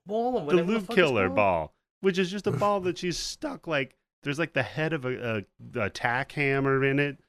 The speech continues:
Speaker 2: It's
Speaker 1: A
Speaker 2: got, like,
Speaker 1: gigantic screw. It looks
Speaker 2: a
Speaker 1: like a fucking
Speaker 2: giant
Speaker 1: box
Speaker 2: screw.
Speaker 1: cutter.
Speaker 2: Yeah, it's got, like, a box
Speaker 1: <laughs>
Speaker 2: cutter and shit. It's, it, she made a, a device specifically to kill her brother with.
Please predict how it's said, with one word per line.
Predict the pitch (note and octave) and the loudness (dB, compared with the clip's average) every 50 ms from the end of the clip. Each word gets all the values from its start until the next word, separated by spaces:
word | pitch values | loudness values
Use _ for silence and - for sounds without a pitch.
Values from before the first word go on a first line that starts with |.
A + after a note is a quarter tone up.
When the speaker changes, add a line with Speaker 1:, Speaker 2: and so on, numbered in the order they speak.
| _ _ _ _ - | _ _ _ _ -12
Speaker 2:
It's | G#2+ G#2+ - | -12 -10 -6
Speaker 1:
A | - | -4
Speaker 2:
got, | D3+ C3+ | -4 -2
like, | B2 B2+ C3+ B2+ - | 0 0 0 0 2
Speaker 1:
gigantic | D3+ D#3+ D#3 - D3+ | 2 2 2 0 -4
screw. | - - - - - D3 D#3 D#3 D#3 D#3 D#3 D#3+ E3 F3 F3 D#3+ | -4 -4 -4 -2 0 2 2 4 6 4 4 4 2 -2 -6 -10
It | - B2+ | -6 -6
looks | D3 C#3+ | -4 -4
Speaker 2:
a | D3+ | -4
Speaker 1:
like | D#3 C3 | -4 -4
a | A#2+ | -2
fucking | D#3 C#3 C3 C#3+ | -2 0 0 0
Speaker 2:
giant | C3+ B2+ A2 - | -2 -2 -4 -4
Speaker 1:
box | B2 B2 C3 C3+ - - | -4 -4 -6 -6 -10 -12
Speaker 2:
screw. | A#2 G#2+ | -8 -4
Speaker 1:
cutter. | E3+ D#3 D#3+ E3 F3 E3+ | -4 -4 -4 -4 -6 -6
Speaker 2:
Yeah, | - D#3+ E3+ | -4 -4 -4
it's | D#3+ C#3+ - | -4 -4 -6
got, | - - F3+ D#3 C#3+ | -8 -4 -2 -2 0
like, | C3+ A#2+ | 0 -2
a | A2+ G2 F#2 - | -2 -4 -4 -4
box | - A2+ A#2 B2+ C#3 - F#3 - - | -6 -4 -4 -4 -2 -2 -2 -2 -2
Speaker 1:
<laughs> | |
Speaker 2:
cutter | - - D#3 D3+ D3 D#3 D#3+ D#3+ | -4 -4 -4 -2 -2 -4 -4 -4
and | D#3+ D#3+ D#3 | -2 -4 -4
shit. | - - - - E3+ F3 E3+ | -4 -6 -6 -6 -6 -6 -6
It's, | D#3 C#3 - - _ - | -10 -12 -12 -16 _ -6
it, | - F3+ F3 E3+ D#3 - - - _ - | -6 -6 -6 -6 -12 -20 -20 -20 _ -12
she | - G#3+ A3 | -4 -2 0
made | F#3+ F#3+ F3 E3+ F3 F#3+ G#3+ A#3 B3 A#3+ G3 F#3 F3 - _ _ _ _ _ _ _ _ _ _ - | 0 2 2 2 0 0 0 -2 -4 -4 -6 -6 -8 -8 _ _ _ _ _ _ _ _ _ _ -4
a, | D3+ D#3 D#3 D#3 D3 - | -2 0 0 0 -2 -4
a | C3 D3 D3 C#3+ C#3 B2+ | -4 -4 -2 -2 -4 -6
device | - D3 A#2+ - D#3 C#3+ A#2+ A2+ A#2 D3 D3 C#3+ C3 G2 F2 F2+ - - - _ _ - | -8 -8 -2 0 0 0 0 0 0 0 0 0 -4 -4 -6 -6 -6 -10 -16 _ _ -14
specifically | - - - - - D3 - - - F#3+ - - F#3 F3+ - E3 E3 D#3+ | -12 -12 -6 -4 -4 -4 -4 -2 -4 -4 -4 -4 -8 -8 -6 -4 -4 -4
to | C#3 - - C3+ - - | -6 -8 -14 -16 -16 -16
kill | - - - D#3 D#3 E3 D#3+ D3 - | -14 -6 -4 -4 -4 -4 -6 -8 -6
her | C#3+ B2+ | -6 -6
brother | G#2 F#2 A2+ D3 D3 D3 B2+ G#2+ F#2 | -6 -6 -6 -6 -6 -4 -6 -6 -8
with. | E2+ D#2 D#2 - - | -8 -10 -14 -18 -20